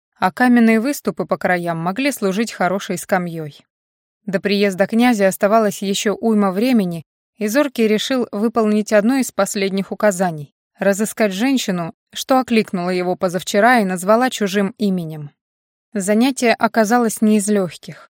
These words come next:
В конце концов, на казнь принцессы прибыло множество людей со всех окрестных сёл и деревень. Он несколько раз обошёл улицу, где состоялась встреча,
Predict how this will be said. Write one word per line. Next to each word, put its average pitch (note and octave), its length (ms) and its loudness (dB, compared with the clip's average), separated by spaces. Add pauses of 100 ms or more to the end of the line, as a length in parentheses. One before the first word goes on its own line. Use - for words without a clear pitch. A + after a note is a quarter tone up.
(120)
В - 120 -16
конце G#3+ 360 0
концов, A3 440 0
на G3+ 140 0
казнь A3+ 380 2
принцессы G#3+ 560 -2
прибыло G#3+ 400 0
множество G#3+ 580 0
людей G3 400 0 (380)
со - 180 2
всех B3 320 -2
окрестных A3+ 580 0
сёл A#3 300 0
и G#3 60 4
деревень. F#3+ 560 -2 (560)
Он G3+ 160 2
несколько G3+ 500 2
раз A3 200 4
обошёл G3 480 0
улицу, A3+ 480 0
где F#3+ 220 -2
состоялась G3 680 0
встреча, G#3 640 -2